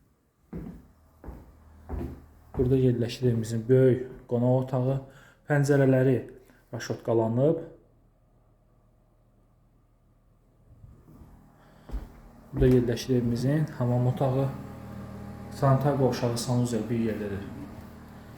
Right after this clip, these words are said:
Burada yerləşir evimizin kiçik otağı. Yəni, balaca ailələr üçün istəsəz bu otağı qardırob otağı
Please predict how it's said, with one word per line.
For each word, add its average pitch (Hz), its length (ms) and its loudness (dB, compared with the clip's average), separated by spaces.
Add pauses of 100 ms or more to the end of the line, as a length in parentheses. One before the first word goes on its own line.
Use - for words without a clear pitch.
(1200)
Burada 185 140 4
yerləşir 156 480 6
evimizin 135 360 4
kiçik 156 680 2 (420)
otağı. 101 380 -6 (1500)
Yəni, 143 220 0 (580)
balaca 156 460 6 (100)
ailələr 135 460 4
üçün 131 260 0
istəsəz 120 520 -2
bu 131 120 4
otağı 117 540 -2 (420)
qardırob 123 540 2 (960)
otağı 110 240 -4